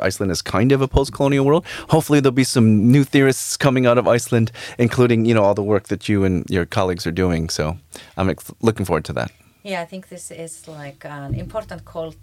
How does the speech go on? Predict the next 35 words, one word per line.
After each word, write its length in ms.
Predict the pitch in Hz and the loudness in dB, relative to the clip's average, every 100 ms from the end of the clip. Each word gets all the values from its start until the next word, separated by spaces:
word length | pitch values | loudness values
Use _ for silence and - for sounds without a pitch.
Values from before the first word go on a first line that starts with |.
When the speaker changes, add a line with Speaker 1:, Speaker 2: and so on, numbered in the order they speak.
| - | -20
Speaker 2:
to 200 | 175 151 147 | -16 -16 -14
current 360 | 240 214 185 | -12 -10 -10
and 140 | 214 220 | -12 -14
future 400 | - 202 - - | -16 -20 -16 -16
sociologists. 840 | - 156 - 151 151 139 135 - | -16 -16 -16 -16 -16 -18 -20 -20
So, 380 | - 170 156 147 - - | -14 -10 -8 -10 -14 -6
Speaker 1:
Yes. 300 | - - - | -4 -4 -10
Speaker 2:
uh, 220 | 165 156 | -8 -6
if 140 | 185 202 | -8 -6
you're 180 | 196 - | -8 -8
Speaker 1:
<laughs> 60 | |
Speaker 2:
thinking 400 | 202 - 165 156 139 | -16 -16 -14 -14 -10
of 160 | 160 156 | -8 -6
graduate 480 | 180 175 185 170 | -6 -6 -8 -8
<laughs> 80 | - | -10
studies 520 | - - 240 - 196 | -14 -10 -8 -6 -6
in 120 | 226 196 | -6 -6
sociology, 720 | 208 196 202 196 175 160 160 | -6 -6 -6 -6 -6 -8 -8
there 120 | 185 | -6
are 40 | 185 226 | -6 -8
certainly 260 | 208 175 156 | -10 -14 -12
plenty 320 | 175 160 160 | -14 -12 -12
of 140 | 151 - | -12 -12
topics 340 | 170 156 143 | -14 -14 -14
there. 180 | 147 131 - | -12 -12 -8
But 200 | 156 156 - - _ | -10 -10 -20 -20 _
thank 180 | 202 196 | -12 -10
you 80 | 190 | -10
so 220 | 196 190 | -8 -8
much 260 | 165 156 - | -10 -14 -16
for 220 | 156 139 | -12 -12
being 260 | 139 160 143 | -12 -14 -14
here 180 | 143 143 | -16 -16
with 220 | 139 - | -18 -16
me 220 | 135 123 | -18 -18